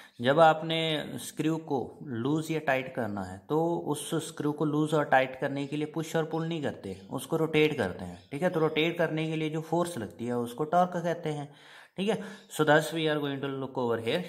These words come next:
कि अगर डायपोल को यूनिफॉर्म इलेक्ट्रिक फील्ड में रखा गया हो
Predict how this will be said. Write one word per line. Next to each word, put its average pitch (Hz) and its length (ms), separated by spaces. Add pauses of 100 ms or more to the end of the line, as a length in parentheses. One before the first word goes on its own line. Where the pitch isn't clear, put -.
(120)
कि 165 120
अगर 151 520
डायपोल 123 640
को 120 260
यूनिफॉर्म 117 540
इलेक्ट्रिक 117 360
फील्ड 165 340
में 139 200
रखा 127 380
गया 92 300
हो 98 340